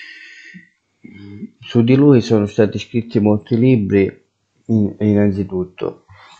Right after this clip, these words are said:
che sono stati dichiarati come originali, ma ancora oggi il vero libro di San Cipriano non,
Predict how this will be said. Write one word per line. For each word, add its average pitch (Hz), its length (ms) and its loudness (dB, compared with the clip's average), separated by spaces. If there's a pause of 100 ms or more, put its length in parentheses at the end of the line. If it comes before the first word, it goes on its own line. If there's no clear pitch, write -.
(140)
che 107 220 4
sono 107 280 -2
stati 104 380 -2
dichiarati 98 580 0
come 90 280 -4
originali, 98 760 -4 (360)
ma 95 420 -4 (1500)
ancora 101 440 2
oggi 98 500 -2
il 101 120 -2
vero 101 280 0
libro 98 320 0
di 95 140 -8
San 101 220 -8
Cipriano 92 800 -8 (1300)
non, 107 260 0